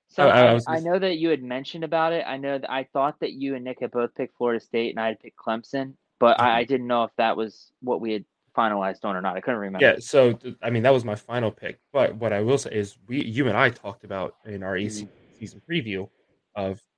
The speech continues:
Speaker 2: hey, who's gonna be the, the number three team? Everybody's talking about Florida State and Clemson this season. Who's that third team? I will say I picked Duke for that. Uh,
Speaker 1: Yeah,
Speaker 2: so
Speaker 1: I picked Pitt. Not looking good.
Speaker 2: No,
Speaker 1: <laughs>
Speaker 2: no, it's not. Um,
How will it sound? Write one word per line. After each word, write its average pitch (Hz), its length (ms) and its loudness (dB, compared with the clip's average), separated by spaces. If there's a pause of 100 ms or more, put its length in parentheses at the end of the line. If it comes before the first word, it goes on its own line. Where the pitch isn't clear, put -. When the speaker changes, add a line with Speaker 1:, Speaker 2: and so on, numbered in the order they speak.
Speaker 2:
hey, 127 120 -2
who's 127 300 -4
gonna 123 180 0
be 120 200 2
the, 113 280 -8
the 113 100 -4
number 120 220 2
three 113 300 -10
team? 90 280 -20
Everybody's 120 400 -2
talking 110 360 -6
about 101 320 -6 (180)
Florida 110 220 -6
State 104 220 -14
and 147 300 -6
Clemson 113 140 -10
this 101 140 -12
season. 95 340 -18 (380)
Who's 147 160 -4
that - 200 2
third 139 200 -2
team? 98 180 -8
I 95 80 -2
will 117 140 2
say 123 140 -4
I 101 120 2
picked - 280 -8 (120)
Duke 120 220 -6
for 101 140 -6
that. 85 220 -2 (500)
Uh, 90 240 -6
Speaker 1:
Yeah, 98 160 0
Speaker 2:
so 95 40 0
Speaker 1:
I 101 60 2
picked - 260 -2
Pitt. 107 300 2 (100)
Not 107 220 -2
looking 101 240 -6
good. 92 240 -4 (180)
Speaker 2:
No, 185 340 8
Speaker 1:
<laughs> - 200 4
Speaker 2:
no, 117 100 4 (100)
it's - 260 -8
not. 87 160 -12 (460)
Um, 98 440 0